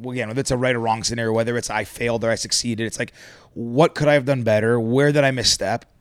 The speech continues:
Possibly." Don't dwell on it, but let's pull that out. The next time I go into this circumstance, try different. Like, you know,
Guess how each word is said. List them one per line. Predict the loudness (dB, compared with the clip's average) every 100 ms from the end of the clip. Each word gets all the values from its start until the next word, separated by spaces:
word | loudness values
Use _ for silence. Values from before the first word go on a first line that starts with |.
| -6
Possibly." | -4 -2 -4 -8 -8 -10 _ _ 0
Don't | 4 4
dwell | 4 2
on | 4
it, | 2
but | 2
let's | 0 -2
pull | 0
that | 2
out. | 2 0
The | -2
next | 0 2
time | 4 4
I |
go | 4
into | 0
this | 0
circumstance, | -2 -2 -2 -6 -8 -8 -8 -12 _ _ _ _ -6
try | 2 2
different. | 2 -2 -4
Like, | -4 0
you |
know, | 0 -2